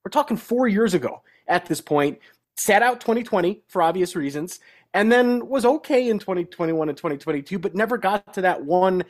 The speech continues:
F four threshold. So yes, there's power. The defense isn't very good. He's on the wrong side of thirty. It's just underwhelming to me that here we are two, three weeks before spring training. The Cubs needed to address first base,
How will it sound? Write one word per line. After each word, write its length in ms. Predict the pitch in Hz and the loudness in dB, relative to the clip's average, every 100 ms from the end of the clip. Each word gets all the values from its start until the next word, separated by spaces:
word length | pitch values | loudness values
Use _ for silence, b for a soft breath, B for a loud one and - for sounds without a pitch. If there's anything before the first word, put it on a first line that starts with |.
| b b | b b
F 180 | 170 170 | -6 -6
four 180 | 165 151 | -4 -4
threshold. 560 | 151 139 - 120 - _ b b b | -2 -2 -2 -8 -10 _ b b b
So 160 | - 254 | 0 2
yes, 260 | 269 294 | 6 4
there's 180 | - 277 | 2 -4
power. 480 | - 185 147 156 170 b b b | -2 2 2 2 -4 b b b
The 80 | 175 | -2
defense 480 | 160 247 269 262 233 | 2 0 4 2 2
isn't 220 | 233 208 | 0 0
very 200 | 196 185 | 4 2
good. 300 | 151 160 165 | 4 4 4
He's 100 | 143 | 2
on 100 | 143 | -2
the 80 | 131 | -2
wrong 300 | 151 185 226 | 0 0 0
side 300 | 226 214 190 | -2 -2 0
of 100 | 160 | -4
thirty. 640 | - 175 165 170 170 156 b b b | -6 -4 -4 -4 -6 -8 b b b
It's 160 | - - | -4 0
just 180 | 247 - | -2 2
underwhelming 800 | 220 262 277 214 202 220 208 185 | 2 4 2 2 4 4 2 0
to 80 | 175 | -2
me 160 | 156 156 | -2 0
that 140 | 147 | -4
here 180 | - 208 | -6 -6
we 180 | 208 190 | -2 2
are 360 | 185 180 180 _ - | 4 2 0 _ -8
two, 160 | 220 | -8
three 220 | 226 226 | -4 -4
weeks 240 | 185 190 - | -4 -6 -8
before 320 | 175 - 180 | -8 0 0
spring 260 | 180 175 160 | 0 -4 -2
training. 460 | 170 139 107 120 _ b b b | -2 -2 -2 -8 _ b b b
The 60 | 143 | -10
Cubs 360 | - 196 156 147 | 0 0 0 0
needed 360 | 196 262 233 | 0 2 0
to 160 | 247 233 | 0 -2
address 280 | 160 165 - | 2 0 0
first 320 | 170 143 - | -6 -6 -2
base, 460 | 196 131 123 - | 2 2 0 -10